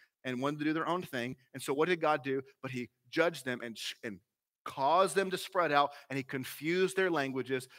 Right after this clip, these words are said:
so that they could not understand one another. And what is happening here? But that, that division and separation and alienation is being reversed. And so now the nations are no longer divided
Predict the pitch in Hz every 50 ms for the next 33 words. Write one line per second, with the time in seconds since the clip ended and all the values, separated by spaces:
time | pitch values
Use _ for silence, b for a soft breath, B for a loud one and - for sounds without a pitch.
0 | B B _ - 135 123 117 123 117 - - 156 160 156 156 147 - - 135 135
1 | 131 123 120 - - 127 120 117 113 101 92 98 95 90 87 87 85 _ - -
2 | _ _ _ _ _ _ _ _ _ _ _ _ _ _ _ _ _ - 131 123
3 | 113 107 113 139 160 180 165 - - 151 135 127 - 135 113 110 101 95 101 107
4 | 95 87 92 101 _ _ _ _ _ _ _ _ _ _ _ _ _ _ _ _
5 | _ _ - 110 - 120 107 - - 120 113 - 98 113 110 117 98 95 95 107
6 | 139 151 160 151 151 170 165 143 - 113 107 - - - 131 - - 117 107 101
7 | 104 117 127 135 135 - - 151 143 120 98 - 120 123 120 127 123 110 107 110
8 | 113 120 123 127 - - 139 127 - B B B B B 107 - - 127 123 123
9 | 120 117 104 98 98 90 85 92 95 117 123 120 101 87 - - - - B B
10 | B B B 117 - 117 110 117 135 143 143 131 120 117 120 127 131 - 131 117
11 | 120 110 113 117 120 120 120 120 110 101 104 - - 98 87 - - - - 113
12 | 110 135 165 180 180 185 185 190